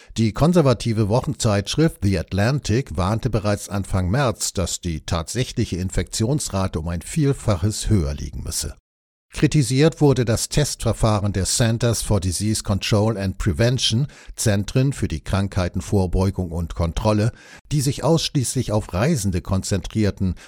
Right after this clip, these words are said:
anstatt horizontale Massentests durchzuführen.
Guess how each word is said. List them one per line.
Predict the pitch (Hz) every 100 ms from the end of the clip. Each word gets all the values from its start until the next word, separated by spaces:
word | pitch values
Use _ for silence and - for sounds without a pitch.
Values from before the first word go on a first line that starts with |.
| -
anstatt | 92 - 87 82 -
horizontale | 147 135 - 95 90 101 95
Massentests | 85 107 - 131 - 120 104 - - - -
durchzuführen. | 92 71 - 71 80 67 71